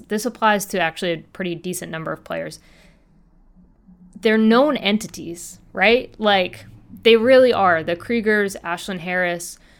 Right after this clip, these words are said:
uh, Megan Rapinoe, Carly Lloyd, et cetera, et cetera, et cetera. Like, every single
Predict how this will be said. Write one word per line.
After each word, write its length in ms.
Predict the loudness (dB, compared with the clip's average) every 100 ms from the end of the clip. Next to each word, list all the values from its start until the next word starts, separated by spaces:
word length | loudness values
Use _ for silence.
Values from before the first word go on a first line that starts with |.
| _ _
uh, 220 | -8 -6
Megan 320 | -2 -2 -2
Rapinoe, 440 | -4 -6 -8 -6 -6
Carly 360 | -4 -4 -2
Lloyd, 460 | -4 -4 -4 -6 -10
et 80 | -14
cetera, 260 | -10 -8 -8
et 60 | -6
cetera, 260 | -6 -6
et 80 | -8
cetera. 440 | -6 -2 -2 -4 -4
Like, 320 | -6 -6 -14 _ _ _ _ _ _ _
every 440 | -2 0 0 0
single 600 | -2 -2 -2 -2 -2 -4